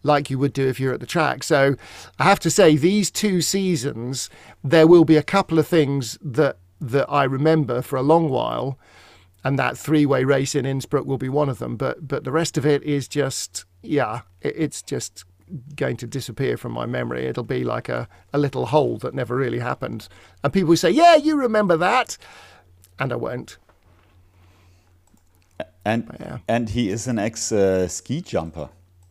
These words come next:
Speaker 2: From ski jumping
Speaker 1: Hmm.
Speaker 2: to skeleton. That's an interesting
Speaker 1: Yeah.
Speaker 2: story.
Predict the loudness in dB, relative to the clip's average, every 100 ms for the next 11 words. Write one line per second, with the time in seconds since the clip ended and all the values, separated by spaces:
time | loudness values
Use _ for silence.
0 | _ _ -10 -10 -10 -8 -6 4 4 6
1 | 0 -2 -12 -4 -4 -4 -12 -16 -18 _
2 | _ _ _ _ _ _ -18 -10 -6 -6
3 | -4 -6 -6 -8 -4 -4 -4 -6